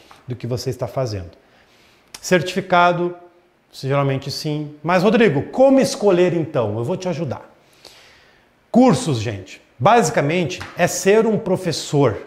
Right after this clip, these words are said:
Ou seja, ensinar as pessoas, ah, ensinar as pessoas profissionais aquilo que você mais sabe e que deseja que esteja te dando muito resultado.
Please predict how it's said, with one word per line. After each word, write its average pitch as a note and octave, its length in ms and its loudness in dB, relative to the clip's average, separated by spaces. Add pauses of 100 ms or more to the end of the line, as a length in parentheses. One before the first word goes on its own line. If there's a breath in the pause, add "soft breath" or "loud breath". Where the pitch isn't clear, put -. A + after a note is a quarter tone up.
(840 soft breath)
Ou E3 120 0
seja, D#3 600 0
ensinar F3+ 760 2
as F3 140 0
pessoas, E3 1000 0 (1160)
ah, C#3 400 4
ensinar E3 560 0
as F#3+ 100 2
pessoas F3+ 840 -4 (1300 soft breath)
profissionais D#3 800 0
aquilo G#3 340 -2
que - 100 -6
você F#3+ 280 -2
mais F#3 300 -2
sabe F3 540 0 (340)
e E3 100 -4
que E3 160 -6
deseja D3 640 -2 (380)
que F3+ 100 -4
esteja D3+ 440 -2
te D3 140 -10
dando C#3 320 0
muito C3+ 260 -2
resultado. B2+ 520 -6